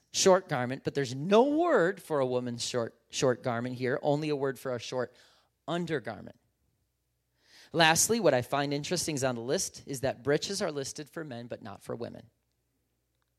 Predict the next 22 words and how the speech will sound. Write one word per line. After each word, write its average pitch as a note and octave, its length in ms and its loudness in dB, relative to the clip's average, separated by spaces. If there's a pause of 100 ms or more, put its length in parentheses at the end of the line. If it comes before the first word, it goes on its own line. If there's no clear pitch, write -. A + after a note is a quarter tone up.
(100)
Again, B2 380 -4
scripturally, - 420 -6
I'm D#3+ 80 -6
showing F#3+ 380 0
you A2 120 -8
these G2+ 220 -14
things. - 400 -16 (800)
Breeches F#3+ 360 6
are G3+ 80 8
discussed E3 520 2
five G3 320 4
times G3+ 320 -2
in F3+ 80 -8
the F3+ 100 0
Old F#3 140 0
Testament, C3+ 380 -6
and C3+ 80 -8
never C#3 200 -4
once D3 300 -6
are B2 80 -8
they A#2+ 80 -8
mentioned A#2+ 500 -12